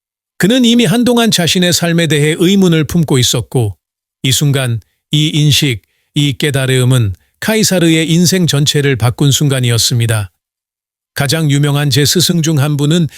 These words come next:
제가 나중에 정복하게 될 땅에서 오랜 시간을 보냈으며 역사상 몇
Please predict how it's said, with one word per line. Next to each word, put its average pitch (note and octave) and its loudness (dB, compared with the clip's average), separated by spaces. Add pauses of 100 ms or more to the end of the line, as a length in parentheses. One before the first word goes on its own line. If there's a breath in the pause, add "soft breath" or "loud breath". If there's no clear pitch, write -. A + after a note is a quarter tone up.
(140)
제가 F#3 -2
나중에 E3 -2
정복하게 D#3+ -2
될 C#3+ -2
땅에서 C#3+ -2 (260 loud breath)
오랜 F#3+ 0
시간을 E3+ -2
보냈으며 D3 -2 (320 loud breath)
역사상 E3 -2
몇 D3 0